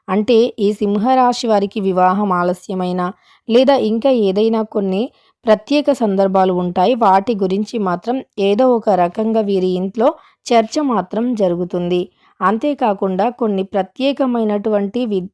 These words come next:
అంటే విధి విధానాలు వీరు పాటిస్తారు కూడా. అలానే వీరి జీవితంలో అత్యంత విలువైనటువంటి బహుమతులు రావటం కావచ్చు, లేదా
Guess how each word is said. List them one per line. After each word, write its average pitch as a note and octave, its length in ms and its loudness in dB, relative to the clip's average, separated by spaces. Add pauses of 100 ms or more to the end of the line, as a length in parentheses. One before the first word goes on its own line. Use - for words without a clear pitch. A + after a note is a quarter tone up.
(120)
అంటే G#3 240 -4
విధి F#3+ 280 -2
విధానాలు G#3+ 580 -2
వీరు G3 240 -2
పాటిస్తారు F3+ 680 -4
కూడా. F3+ 260 0 (480)
అలానే B3+ 360 2
వీరి B3 320 -2
జీవితంలో A#3+ 580 -4 (100)
అత్యంత B3 560 -2 (400)
విలువైనటువంటి A3+ 1080 0 (120)
బహుమతులు G#3 640 -2
రావటం F3+ 500 0
కావచ్చు, F3+ 480 -4
లేదా F3+ 280 0